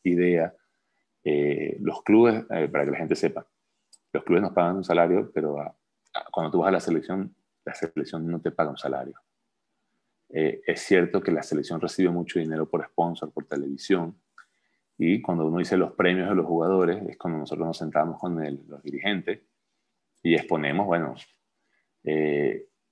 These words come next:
nos vas a pagar un premio por éxito, por ganar, por ganar partidos, por ganar, eh, conseguir alguna clasificación, por hacer algo importante. Se gestionan unos premios. Dentro de esos premios se gestionan, pues, viajes más cómodos,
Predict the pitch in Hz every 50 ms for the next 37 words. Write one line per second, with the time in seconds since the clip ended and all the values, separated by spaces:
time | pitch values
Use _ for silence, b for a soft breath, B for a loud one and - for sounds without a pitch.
0 | _ _ _ _ _ _ _ - 95 82 76 71 71 76 - - 85 85 85 90
1 | 92 87 87 87 87 90 98 107 107 - 92 82 - - - - 107 - - -
2 | - - - - - - _ - 80 73 71 73 78 80 76 - - - - -
3 | 73 67 65 64 64 64 - 69 67 - 95 95 95 87 - - 82 69 62 64
4 | 65 65 69 71 71 69 69 69 73 76 73 71 67 _ _ - 71 - - 69
5 | 67 67 69 65 - - 71 73 73 69 69 - 69 - - - - - - -
6 | - 92 90 90 90 87 80 76 _ 76 73 76 - _ - - - 76 71 73
7 | 76 76 71 73 71 71 - 90 92 87 - - _ _ _ _ _ _ _ _
8 | _ _ _ - 78 - 80 78 - 82 80 82 85 87 87 82 - 92 87 82
9 | 85 95 127 - - _ b b b b b b b b b b _ _ - 92
10 | 92 90 87 90 92 85 - - 104 - - 120 110 110 104 - - 104 92 92
11 | - - - 87 82 85 90 90 87 90 82 82 - - - _ - - 78 71
12 | - - 80 78 78 76 - _ - 113 113 101 92 87 90 104 104 - _